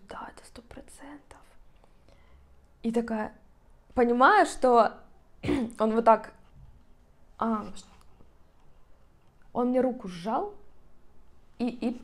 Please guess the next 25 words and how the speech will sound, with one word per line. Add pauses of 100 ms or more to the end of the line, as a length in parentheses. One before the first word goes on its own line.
и
поставил
ее,
типа:
«Сиди
молча».
Вот
так
это
означал
этот
жест, (640)
а,
что (960)
все, (240)
замолчи. (1300)
И
он
начинает
и
говорит: (280)
«Женщина,
скажите,
пожалуйста, (420)
а,